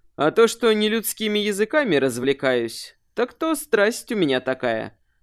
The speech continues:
Бывают и хуже». Внезапно бывший капитан Львов зло оскалился и потребовал, уставившись немигающим взглядом в лицо Гарка.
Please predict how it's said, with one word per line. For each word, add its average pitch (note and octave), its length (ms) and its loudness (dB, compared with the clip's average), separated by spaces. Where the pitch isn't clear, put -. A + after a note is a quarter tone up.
Бывают E3+ 600 2
и D4 80 0
хуже». G3 480 -2
Внезапно C#3 960 0
бывший G#3 500 0
капитан G3+ 480 0
Львов F#3 420 4
зло E3 340 2
оскалился A3+ 680 0
и G3 100 0
потребовал, C#3 800 -2
уставившись G3+ 1000 -6
немигающим F#3 800 0
взглядом F#3+ 560 -2
в D3+ 40 -6
лицо C#3 300 -2
Гарка. A#2+ 560 -4